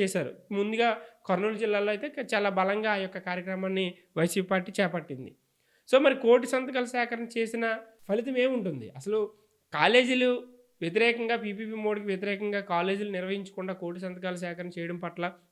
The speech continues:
కాలేజీలు పీపీపీ విధానంలో ఆగిపోతాయా? లేదనుకుంటే కోటి సంతకాల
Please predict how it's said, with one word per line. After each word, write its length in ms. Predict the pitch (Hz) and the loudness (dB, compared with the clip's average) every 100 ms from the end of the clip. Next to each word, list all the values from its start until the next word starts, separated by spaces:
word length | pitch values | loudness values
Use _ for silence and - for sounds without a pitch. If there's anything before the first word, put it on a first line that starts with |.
| - | -2
కాలేజీలు 440 | 160 175 190 196 190 | 2 4 2 0 -2
పీపీపీ 300 | 190 175 185 190 | -4 -8 -6 -6
విధానంలో 300 | 180 185 180 | -4 -4 -2
ఆగిపోతాయా? 540 | 160 170 180 175 165 170 - | -2 -2 -4 -4 -6 -6 0
లేదనుకుంటే 480 | 156 175 208 208 208 202 196 - | 6 6 6 4 2 2 -2 -6
కోటి 220 | - 196 202 | 2 2 2
సంతకాల 280 | 208 208 | -2 -2